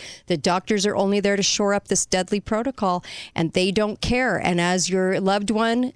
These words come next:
um, you know, as they say, you know, take a big rest and go on the ventilator, your loved one starts to go into that big rest for eternity. And they don't care. They're like, "Oh, sorry, covid killed.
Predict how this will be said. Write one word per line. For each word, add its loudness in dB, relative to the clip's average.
um, 0
you 0
know, 0
as 0
they 0
say, 2
you 0
know, 0
take -2
a 2
big -2
rest -2
and -2
go 0
on 0
the 0
ventilator, 0
your 2
loved 2
one 0
starts 0
to -2
go 0
into -2
that 0
big -2
rest -2
for 0
eternity. -2
And 0
they 2
don't 0
care. -2
They're 2
like, 0
"Oh, 2
sorry, 0
covid -2
killed. -6